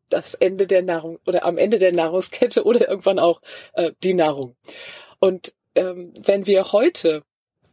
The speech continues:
Kritik bekommen, dann, glaube ich, haben Menschen Angst oder manche interpretieren es eben so als eine Abwertung sich selbst gegenüber.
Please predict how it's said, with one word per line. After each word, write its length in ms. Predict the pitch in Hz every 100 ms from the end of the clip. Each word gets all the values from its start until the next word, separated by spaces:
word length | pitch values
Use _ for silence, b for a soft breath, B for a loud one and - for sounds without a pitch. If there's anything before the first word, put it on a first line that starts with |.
| _ _ _ -
Kritik 640 | - 196 - 294 - - -
bekommen, 460 | 170 - 147 123 - _ _ _ _ _ _ _ _
dann, 420 | 180 175 175 170 _ _ _ _ _
glaube 240 | - 180 202
ich, 120 | 214
haben 180 | 196 190
Menschen 320 | 180 202 202
Angst 500 | - 160 214 - - _
oder 160 | - - - - _ _ _ _ _ _
manche 340 | 165 170 -
interpretieren 680 | 180 190 180 175 - 311 240
es 220 | - -
eben 320 | - 190 175
so 300 | 160 190 185
als 340 | - 170 165 -
eine 380 | 151 151 160 -
Abwertung 680 | - - 147 143 160 151 - _
sich 260 | - - -
selbst 260 | - -
gegenüber. 560 | - 175 175 175 208